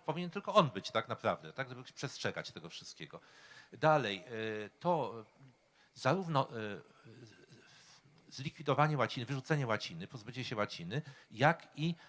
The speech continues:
no ja przywróciłem na, w takim symbolicznym wymiarze, to dwie, dwie części stałe są u mnie po łacinie, Sanctus i Agnus Dei, tak? Chociaż to na razie. E, ale to wyrzucenie łaciny, zarówno jak i obrócenie księdza,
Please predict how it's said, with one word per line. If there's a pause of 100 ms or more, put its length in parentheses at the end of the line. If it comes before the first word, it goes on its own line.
no
ja
przywróciłem
na,
w
takim
symbolicznym
wymiarze,
to
dwie, (100)
dwie
części
stałe
są
u
mnie
po
łacinie,
Sanctus
i
Agnus
Dei, (180)
tak?
Chociaż
to (380)
na
razie. (500)
E,
ale
to
wyrzucenie
łaciny,
zarówno
jak
i
obrócenie
księdza,